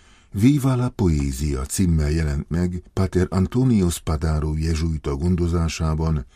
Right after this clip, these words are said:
Ferenc pápa új könyve, amely a pápasága alatt a költészetről és irodalomról szóló beszédeit és írásait tartalmazza.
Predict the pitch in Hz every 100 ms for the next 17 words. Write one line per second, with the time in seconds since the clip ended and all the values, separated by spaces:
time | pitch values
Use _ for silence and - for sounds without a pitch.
0 | - - 113 90 80 - 76 71 - 80
1 | 85 71 - 76 76 82 95 95 _ -
2 | - - - 110 98 85 82 123 123 92
3 | - 80 73 73 - 90 110 - 69 92
4 | 95 90 98 - 95 87 85 87 82 -
5 | - 87 - 123 98 76 78 78 76 76
6 | 71 - 92 80 71 65 92 - 92 85
7 | 80 76 - 73 69 110 98 69 69 87
8 | 78 71 78 71 - 69 64 62 - 60